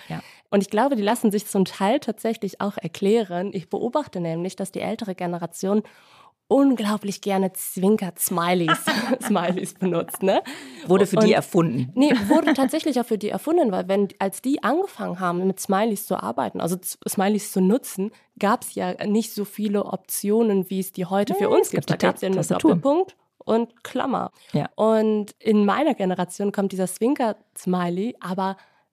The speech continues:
Speaker 2: ganz häufig voll arrogant und von oben herab
Speaker 1: Stimmt.
Speaker 2: rüber.
Speaker 1: Es triggert viele. Ich
Speaker 2: Es
Speaker 1: kenne
Speaker 2: trigger-,
Speaker 1: jemanden, der es
Speaker 2: es,
Speaker 1: triggert.
Speaker 2: es triggert
Speaker 1: Ja.
Speaker 2: mich auch komplett so.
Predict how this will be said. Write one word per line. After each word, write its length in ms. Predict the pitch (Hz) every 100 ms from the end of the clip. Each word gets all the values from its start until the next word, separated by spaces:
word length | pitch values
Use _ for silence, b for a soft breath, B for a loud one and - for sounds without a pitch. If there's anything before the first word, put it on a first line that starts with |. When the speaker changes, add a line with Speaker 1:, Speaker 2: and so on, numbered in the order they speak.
| _ _ _ -
Speaker 2:
ganz 360 | 240 330 -
häufig 520 | 202 208 240 - 185 -
voll 400 | - - 175 -
arrogant 560 | 170 165 165 160 165
und 100 | 170
von 180 | 165 160
oben 220 | - 160
herab 280 | 160 170 160
Speaker 1:
Stimmt. 120 | 165
Speaker 2:
rüber. 300 | 170 165 170 -
Speaker 1:
Es 100 | -
triggert 300 | 190 156 -
viele. 220 | 113 113
Ich 80 | -
Speaker 2:
Es 40 | 196
Speaker 1:
kenne 120 | 175
Speaker 2:
trigger-, 80 | -
Speaker 1:
jemanden, 220 | 165 151
der 60 | 143
es 60 |
Speaker 2:
es, 40 | 208
Speaker 1:
triggert. 280 | 151 131 -
Speaker 2:
es 140 | 190
triggert 320 | 208 226 -
Speaker 1:
Ja. 40 | 220
Speaker 2:
mich 220 | 226 -
auch 160 | 170 -
komplett 640 | - 190 - 208 339 - b b _
so. 280 | 196 220